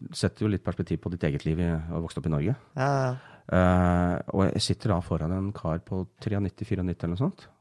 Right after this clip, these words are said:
Speaker 1: Og jeg, jeg, jeg gikk gjennom gamle harddisker her forleden, og så faktisk på det, og det gjorde så enormt sterkt inntrykk. Men det gjorde det da også.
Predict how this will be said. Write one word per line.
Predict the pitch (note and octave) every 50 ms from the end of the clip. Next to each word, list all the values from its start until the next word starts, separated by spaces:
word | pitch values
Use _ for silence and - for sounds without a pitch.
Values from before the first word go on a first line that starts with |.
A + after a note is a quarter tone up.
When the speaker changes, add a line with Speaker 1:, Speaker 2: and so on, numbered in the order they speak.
| _ -
Speaker 1:
Og | F#2+
jeg, | - -
jeg, | E2+ G#2 - -
jeg | F#2 G#2 A2 A2
gikk | - -
gjennom | C#2+ C2+ E2+ G#2+
gamle | A2 E2+ F#2 -
harddisker | - - - - - D#2 - - - D3+
her | D#3+ C#3+
forleden, | C#3 B2+ F#2+ G#2 C#3 G#3+ G3 -
og | - A#2
så | - - - - E2 D#2+ A2
faktisk | A#2 - - - - - -
på | - - - D#2+ F#2 B2 B2
det, | G2 A2 E3
og | D#3 C3
det | B2+ B2+ A#2+
gjorde | - C3+ A#2+ G2+ G2+ -
så | - -
enormt | - C3+ B2+ G2 D#2+ D#2+ F2+ B2 C#3+ D#3+ -
sterkt | - - A#2 - B2+
inntrykk. | G2 E2+ - - - _ - - - - - - - - - - - - - -
Men | A#2+ C3
det | D#3
gjorde | B2 G#2 B2 C3
det | B2
da | A2+ A#2+
også. | A2+ - - -